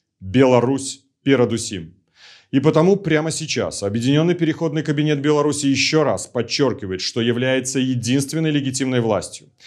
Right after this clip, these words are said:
Режим российской марионетки Лукашенко, решения и приказы его так называемых правительства и Совета Безопасности не имеют никакой юридической силы.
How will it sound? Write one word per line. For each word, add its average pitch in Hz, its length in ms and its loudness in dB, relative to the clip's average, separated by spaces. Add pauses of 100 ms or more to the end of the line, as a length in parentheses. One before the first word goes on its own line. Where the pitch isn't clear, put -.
(180)
Режим 131 380 6
российской 143 580 0
марионетки 143 600 2
Лукашенко, 127 840 -2 (180)
решения 151 520 2
и - 20 0
приказы 139 500 0
его 135 300 0
так 143 260 -6
называемых 120 760 -4
правительства 123 640 -4
и 120 100 -2
Совета 123 400 -2
Безопасности 117 840 -6 (220)
не 139 200 6
имеют 147 360 2
никакой 147 500 2
юридической 120 640 -2
силы. 90 380 -6